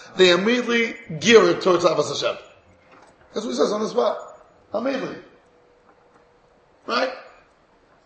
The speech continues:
"Ah, I met Yosef. HaKadosh Baruch Hu was so good to me." And he remembered, and he said, "Shema."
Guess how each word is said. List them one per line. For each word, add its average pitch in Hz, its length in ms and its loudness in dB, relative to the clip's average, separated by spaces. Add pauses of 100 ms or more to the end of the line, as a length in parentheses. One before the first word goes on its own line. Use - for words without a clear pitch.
"Ah, 269 380 2
I 202 60 -4
met 226 200 0
Yosef. 269 500 -2 (300)
HaKadosh 185 100 -2
Baruch 233 180 4
Hu 247 120 6
was - 140 0
so - 200 4
good 277 180 2
to 269 60 -4
me." 285 340 2 (300)
And 196 160 8
he 220 60 0
remembered, 196 340 2
and 185 320 4
he 170 60 -4
said, - 200 -2
"Shema." - 280 -8